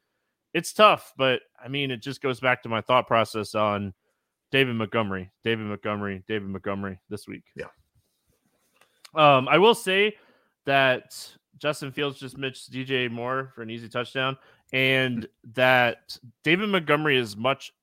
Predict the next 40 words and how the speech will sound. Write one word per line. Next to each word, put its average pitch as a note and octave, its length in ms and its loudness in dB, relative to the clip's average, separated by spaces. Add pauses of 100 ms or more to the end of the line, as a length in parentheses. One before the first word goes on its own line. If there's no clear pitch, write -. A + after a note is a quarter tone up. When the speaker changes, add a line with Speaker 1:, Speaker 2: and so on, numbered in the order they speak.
(300)
Speaker 1:
much D3 360 -2
more D#3 200 -2
expensive A2 840 -6
on A2 280 -2
FanDuel A2 760 -4
than A2 160 -4
he A2+ 160 -4
is G#2+ 160 -4
on G2+ 160 -4
DraftKings. G2 580 -4
So G#2 220 -4
I G2+ 80 -2
like B2 320 -4
him C3 160 -4
a A2 100 -4
lot A#2+ 320 2
more A#2+ 400 -2 (680)
on A2+ 260 0
D A#2+ 160 -4
K. A#2 220 -2
I G#2+ 80 0
noticed A2+ 320 -4
that A2 180 0
when G#2+ 80 -8
I G#2+ 100 0
was G2+ 160 -6
doing G#2+ 300 -6
my, G2+ 240 -2
um, G2 220 -8 (100)
expert A2+ 280 -12
rankings G2+ 420 -10
for G#2 120 -12
this F#2 160 -14
week G2+ 180 -14 (340)
over G#2 160 -10
there G2 300 -4 (340)
in G#2 100 -10
Roto G2+ 180 -4
Grinders F#2+ 280 -8
Premium. D3 420 -4